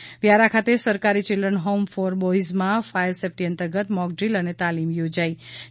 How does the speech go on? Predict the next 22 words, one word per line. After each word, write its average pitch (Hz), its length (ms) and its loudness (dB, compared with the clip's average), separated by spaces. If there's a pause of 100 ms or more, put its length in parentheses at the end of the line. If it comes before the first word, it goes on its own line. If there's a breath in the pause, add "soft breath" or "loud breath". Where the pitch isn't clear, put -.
છોટાઉદેપુર 240 560 4
જિલ્લાના 233 360 4
તમામ 233 440 6
ગામોમાં 226 520 4
આશા 202 260 2
બહેનો 196 280 2
અને 202 160 2
સ્વયંસેવકોની 185 840 -2
એક 185 320 -2
હજાર 190 520 -2 (320 loud breath)
એકસો 196 260 0
ને 190 120 2
પંદર 214 400 2
ટીમો 180 260 0
દ્વારા 175 300 0
ઘરે 190 340 2
ઘરે 196 220 4
ફરીને 180 540 0
રક્તપિત્તના 185 680 -2
શંકાસ્પદ 185 680 -2
કેસ 175 300 -6
શોધવાની 185 520 -2